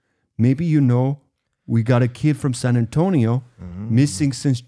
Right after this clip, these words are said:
Speaker 1: June thirteenth, nineteen ninety-four."
Speaker 2: They're just trying to rifle off by the year, essentially.
Speaker 1: His name
Speaker 2: Oh,
Speaker 1: is
Speaker 2: God.
Speaker 1: Nicholas Barclay.
Speaker 2: Uh-huh.
Speaker 1: I said, "Could you send me a fax of what he looked like?"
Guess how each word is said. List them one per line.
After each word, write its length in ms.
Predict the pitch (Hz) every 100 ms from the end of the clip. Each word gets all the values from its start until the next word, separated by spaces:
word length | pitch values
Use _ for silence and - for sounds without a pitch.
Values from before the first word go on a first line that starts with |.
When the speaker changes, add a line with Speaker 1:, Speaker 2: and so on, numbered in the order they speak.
| -
Speaker 1:
June 280 | 143 143 143
thirteenth, 440 | 151 131 - 135
nineteen 400 | 127 123 123 123
ninety-four." 460 | 120 113 104 - 139
Speaker 2:
They're 80 | 196
just 160 | 160 -
trying 160 | 143
to 40 | 123
rifle 380 | 117 127 120 131
off 160 | 123
by 160 | 110 113
the 120 | 107
year, 520 | 107 123 123 123 113 98
essentially. 680 | 127 117 113 101 107 101 95
Speaker 1:
His 300 | 92 131 117
name 460 | 123 123 160 220 226
Speaker 2:
Oh, 200 | 101 95 87
Speaker 1:
is 60 | 110
Speaker 2:
God. 120 | 117
Speaker 1:
Nicholas 480 | 131 - 135 123 -
Barclay. 560 | 120 147 190 226 233 - _
Speaker 2:
Uh-huh. 300 | 80 82 80 82 _
Speaker 1:
I 80 | 127
said, 260 | 123 151 123
"Could 140 | 165
you 100 | 170
send 260 | 175 - 190
me 80 | 185
a 80 | 160
fax 600 | - 185 220 - - - _ _ -
of 120 | 127
what 120 | 160
he 80 | 170
looked 260 | 170 202 202
like?" 300 | 269 269